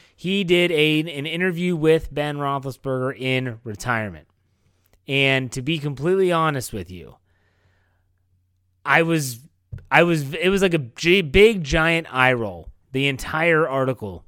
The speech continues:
that was published on Friday. And so then I'm thinking there, I'm th-, I was, "Okay, what do I wanna talk about on Monday?" We are gonna talk about the special teams and the coaches in the second half of the show. No Monday morning conversation,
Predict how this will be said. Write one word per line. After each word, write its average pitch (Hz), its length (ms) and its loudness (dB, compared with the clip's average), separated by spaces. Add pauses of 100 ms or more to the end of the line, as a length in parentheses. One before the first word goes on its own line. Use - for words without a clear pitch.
that 127 140 2
was 120 140 -2
published 120 460 0
on 110 140 -6
Friday. 95 460 -10 (520)
And 165 160 0
so 185 120 2
then 202 160 2
I'm 202 100 2
thinking 185 240 -2
there, 175 140 0
I'm 160 100 -2
th-, 165 100 -8
I 135 120 -2
was, 131 100 -6
"Okay, 120 320 -4
what 110 160 -6
do 151 60 0
I 156 40 2
wanna 156 220 -2
talk 143 220 -4
about 135 160 -4
on 123 60 -4
Monday?" 110 180 -6
We 147 200 2
are 277 180 4
gonna 285 180 -2
talk 214 280 -2
about 175 240 -2
the 151 80 -10
special 156 340 -4
teams 165 300 -4
and 151 80 -8
the 135 60 -4
coaches 127 400 -4
in 127 80 -8
the 123 80 -8
second 139 300 -2
half 135 160 -4
of 123 40 -14
the 120 80 -6
show. 101 360 -10 (360)
No 185 280 2
Monday 208 260 0
morning 185 260 -2
conversation, 120 840 -6